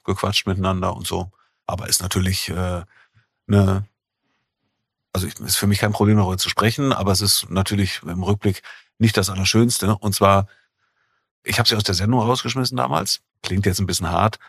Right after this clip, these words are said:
stimmt auch nicht ganz so, sondern ich hab die Sendung einfach ohne sie weitergemacht. So ist es richtig.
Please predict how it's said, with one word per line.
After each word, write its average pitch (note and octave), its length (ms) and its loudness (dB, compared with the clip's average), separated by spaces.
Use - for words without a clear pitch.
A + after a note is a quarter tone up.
stimmt - 380 4
auch F#2 140 -2
nicht G2 160 2
ganz G2 260 2
so, A2+ 180 2
sondern G2 380 2
ich - 100 -6
hab G#2 120 2
die G2 80 0
Sendung F#2 260 0
einfach F#2 260 0
ohne A2 280 4
sie G2 200 2
weitergemacht. G2 640 -2
So F2+ 160 -4
ist F2+ 140 -6
es - 120 -4
richtig. - 360 -12